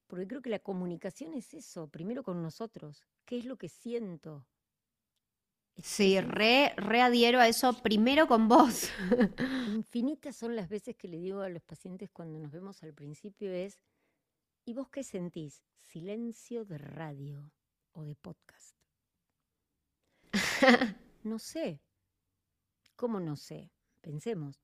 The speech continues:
Speaker 1: Y empezamos a hacer un ejercicio que a mí me gusta, si vos estás del otro lado podés hacerlo,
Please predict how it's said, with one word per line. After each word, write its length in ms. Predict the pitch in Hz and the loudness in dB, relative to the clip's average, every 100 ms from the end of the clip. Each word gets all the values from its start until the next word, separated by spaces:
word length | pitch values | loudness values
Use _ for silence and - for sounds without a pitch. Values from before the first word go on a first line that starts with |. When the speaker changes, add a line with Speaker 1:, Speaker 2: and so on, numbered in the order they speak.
| _ _ | _ _
Speaker 1:
Y 100 | 175 | -10
empezamos 380 | 190 196 277 294 | -8 -4 -4 -4
a 40 | |
hacer 180 | 233 254 | -4 -2
un 100 | 262 | 0
ejercicio 500 | 233 202 185 247 269 | 0 -2 -4 -6 -4
que 60 | 226 | -2
a 60 | |
mí 100 | 202 | -2
me 120 | 220 208 | -4 -2
gusta, 500 | 190 - 202 196 - _ | -4 -4 -6 -6 -8 _
si 180 | _ 170 | _ -8
vos 140 | 160 | -8
estás 220 | 190 - 175 | -8 -8 -6
del 100 | 180 | -6
otro 200 | 175 175 | -8 -8
lado 220 | 190 196 | -6 -6
podés 240 | 160 196 | -6 -10
hacerlo, 560 | 226 - 156 147 156 | -10 -12 -12 -10 -12